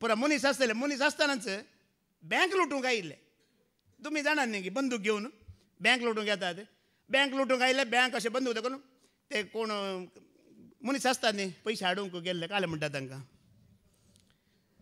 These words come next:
आं, क्लायंट, गिराकी, गिराकी म्हणटात न्ही आमी. आं, कस्टमर, कस्टमर. आं, कस्टमर थंय आसले, कस्टमरा मदें तो पुराणा बंदूक दाखोवन बँक लुटलें तांणी, पुरा पयशे, आं, भांगार पुरा भितर घालून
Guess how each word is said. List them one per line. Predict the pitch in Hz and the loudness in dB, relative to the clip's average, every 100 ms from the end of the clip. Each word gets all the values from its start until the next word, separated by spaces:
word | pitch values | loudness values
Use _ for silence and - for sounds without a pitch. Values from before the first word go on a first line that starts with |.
| _ _ _ _ _ _ - - _ _ | _ _ _ _ _ _ -20 -20 _ _
आं, | 175 | -6
क्लायंट, | 165 214 214 | 2 4 4
गिराकी, | 165 175 220 180 170 | 2 2 4 4 0
गिराकी | 202 208 180 | 0 2 0
म्हणटात | 175 180 170 | -2 -2 -2
न्ही | 143 | -4
आमी. | 131 123 120 _ _ _ _ _ _ _ _ _ - | -8 -10 -16 _ _ _ _ _ _ _ _ _ 0
आं, | 214 | 0
कस्टमर, | 233 247 - 349 277 | 4 4 6 6 6
कस्टमर. | 214 226 - 285 247 160 | 4 0 2 0 2 -2
आं, | 120 - _ _ _ _ _ _ _ _ - | -8 -16 _ _ _ _ _ _ _ _ 0
कस्टमर | 285 - 349 311 240 175 160 226 269 - | 0 6 6 6 4 4 0 -2 -10 0
थंय | 240 262 427 - _ _ | 2 2 -4 -18 _ _
आसले, | 302 294 254 196 240 | -4 0 0 0 0
कस्टमरा | 254 - 294 269 | -2 2 4 4
मदें | 254 277 269 277 | 4 4 4 2
तो | |
पुराणा | 247 262 247 | 0 2 2
बंदूक | 262 254 233 | 2 0 2
दाखोवन | 254 277 320 - - - | 2 4 2 -2 -10 -10
बँक | 151 240 277 | 2 4 4
लुटलें | 254 277 240 220 | 0 -2 -2 0
तांणी, | 202 | 0
पुरा | 165 247 240 | 0 2 2
पयशे, | 233 240 208 | 2 -2 -2
आं, | 240 - 208 | -4 -4 -2
भांगार | 214 226 196 | 0 0 0
पुरा | 196 | -2
भितर | 190 196 233 | -4 -4 0
घालून | 240 311 | 0 0